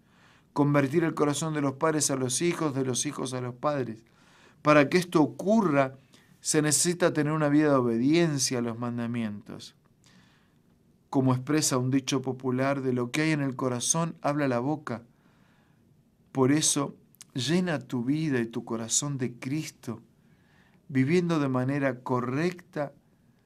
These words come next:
a través de la confianza, dependencia y obediencia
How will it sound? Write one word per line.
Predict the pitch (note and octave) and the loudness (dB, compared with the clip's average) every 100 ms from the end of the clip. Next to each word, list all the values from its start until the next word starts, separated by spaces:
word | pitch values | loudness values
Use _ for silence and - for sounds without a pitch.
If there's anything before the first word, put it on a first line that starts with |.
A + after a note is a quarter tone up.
| _ _ | _ _
a | C#3 B2+ | -4 -2
través | C3 B2+ C3+ C3 | 0 0 0 0
de | C3 | -2
la | A#2+ A#2 | -2 -2
confianza, | A#2+ A2+ A2+ D#3 C#3+ B2+ B2+ A#2+ | -4 -6 -4 -2 0 0 -2 -4
dependencia | B2 A#2 B2 B2+ C3+ C3+ B2+ B2+ | -4 -4 -2 -2 -2 -2 -2 -2
y | A#2+ A#2+ | -2 -2
obediencia | A#2+ B2 C#3+ D#3+ D#3+ D3+ D3+ C#3+ | 0 2 2 0 -2 -6 -6 -8